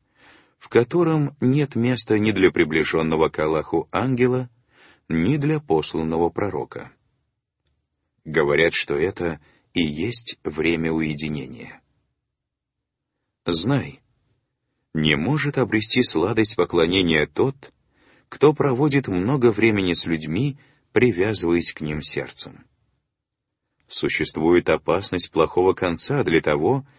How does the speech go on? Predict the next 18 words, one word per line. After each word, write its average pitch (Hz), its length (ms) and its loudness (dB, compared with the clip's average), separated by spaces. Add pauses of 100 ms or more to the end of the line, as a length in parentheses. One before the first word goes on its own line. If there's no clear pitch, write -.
(220)
кто - 220 -2
чрезмерно 113 760 2
любит 82 320 -2
мирское. 64 580 -6 (1300)
Нет 143 340 0
надежды, 139 720 0 (300)
что 82 300 4
выбравший 87 600 4
дружбу 90 480 0
с - 80 -2
притеснителем 87 920 -4 (520)
будет 160 460 0
пребывать 127 540 4
на 113 160 2
правильном 98 600 0
пути 80 640 -4
в 80 120 -4
религии. 73 600 -4